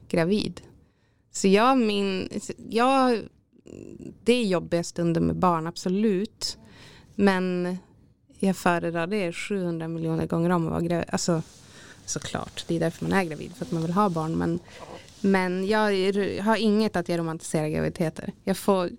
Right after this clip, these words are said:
faktiskt ont i kroppen när jag ser en gravid kvinna, för att jag får så här,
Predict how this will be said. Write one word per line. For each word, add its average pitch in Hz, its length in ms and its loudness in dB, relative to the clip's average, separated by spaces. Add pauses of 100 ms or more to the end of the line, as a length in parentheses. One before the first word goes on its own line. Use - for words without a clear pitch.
(480)
faktiskt - 580 -2
ont 185 240 4
i 180 40 4
kroppen 180 360 0
när 165 80 -2
jag 170 80 -4
ser 190 260 -2
en 151 120 -6
gravid 151 300 -8
kvinna, 165 380 0
för - 120 -8
att - 60 -4
jag 180 100 0
får 170 120 0
så - 120 -2
här, 156 100 -2